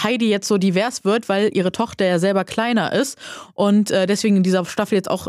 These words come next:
mehrere kleinere Mädels dabei, Mädels, das hab ich selbst gesagt, ne? Ähm,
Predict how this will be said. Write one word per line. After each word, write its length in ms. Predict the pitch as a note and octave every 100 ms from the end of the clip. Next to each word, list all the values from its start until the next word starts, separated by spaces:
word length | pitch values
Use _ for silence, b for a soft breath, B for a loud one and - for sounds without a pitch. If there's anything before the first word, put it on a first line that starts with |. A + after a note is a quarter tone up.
| E3+
mehrere 380 | F3+ G3+ F3+
kleinere 400 | F3 G#3 A3 G3
Mädels 320 | F3 E3+ F3 -
dabei, 320 | E3+ E3+ - _ _
Mädels, 300 | D#3+ D#3 D3
das 80 | -
hab 80 | E3
ich 60 | D3+
selbst 220 | D3+ -
gesagt, 280 | D3+ D#3 -
ne? 140 | G3+ B B B B
Ähm, 600 | F#3 F3+ F3 E3+ E3